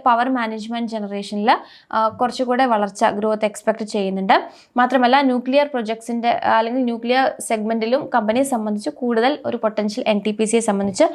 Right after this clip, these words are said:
ഉണ്ട് എന്ന് തന്നെയാണ് ഇപ്പോൾ എച്ച് എസ് പി സി വിലയിരുത്തുന്നത്. ഇതിൻ്റെ അടിസ്ഥാനത്തിലാണ് ലോങ് ടേം, ആ, പെർസ്പെക്റ്റീവിൽ നോക്കുമ്പോൾ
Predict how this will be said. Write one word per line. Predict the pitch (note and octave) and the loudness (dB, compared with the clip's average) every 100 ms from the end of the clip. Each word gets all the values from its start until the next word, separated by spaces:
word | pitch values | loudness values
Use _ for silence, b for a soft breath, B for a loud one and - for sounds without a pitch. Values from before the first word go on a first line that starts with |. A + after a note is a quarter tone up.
| B B - | B B 2
ഉണ്ട് | C4 C#4+ | 6 8
എന്ന് | E4 A#3+ G#3+ | 6 6 4
തന്നെയാണ് | G#3 G3+ G3 | 2 2 0
ഇപ്പോൾ | G3 C#4 | 0 0
എച്ച് | G#3+ A#3 | 0 -2
എസ് | A3+ | -4
പി | - | -4
സി | A3 C4 | -2 0
വിലയിരുത്തുന്നത്. | A3 G3 F#3+ F#3+ F#3+ B3 F#4 B B | 0 2 0 -2 2 2 2 B B
ഇതിൻ്റെ | D4 D#4+ F4+ | 4 6 6
അടിസ്ഥാനത്തിലാണ് | F4+ A#3 A#3 A#3+ A3 A3 G3+ B3 - | 6 4 2 0 0 -2 -2 -2 0
ലോങ് | A#3+ A#3+ C4 C#4+ - | 2 4 2 -2 2
ടേം, | F#4 F#4+ - - | 2 2 -4 -2
ആ, | A3 | -2
പെർസ്പെക്റ്റീവിൽ | A3+ A#3 A#3 A3+ - B3+ B3+ | 0 -4 -4 -6 -2 0 0
നോക്കുമ്പോൾ | G#3+ F#3+ G3 A#3 A#4 - | -2 -4 0 2 2 -4